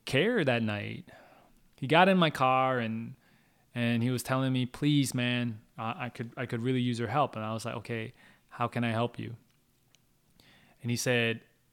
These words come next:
"I just need some money to pay, to pay this, this tow truck." And, and he's like, "I'll pay you back." He's like, "I'll, I'll,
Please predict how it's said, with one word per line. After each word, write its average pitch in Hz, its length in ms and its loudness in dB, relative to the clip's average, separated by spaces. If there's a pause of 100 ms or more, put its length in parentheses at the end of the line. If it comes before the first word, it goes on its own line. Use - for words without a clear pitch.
(1120)
"I 123 80 -8
just 120 180 -4
need 139 160 0
some 113 120 -2
money 120 340 2
to 110 120 -4
pay, 113 440 -4 (160)
to - 100 -10
pay 117 600 -4
this, - 320 -8 (280)
this - 240 -10
tow 120 240 -4
truck." - 460 -10 (760)
And, 113 240 -4
and 120 80 -2
he's 117 160 0
like, 110 120 -2
"I'll 110 100 4
pay - 160 0
you 127 160 6
back." 113 460 0
He's 113 180 -6
like, 113 140 -2
"I'll, 117 180 0
I'll, 117 160 -4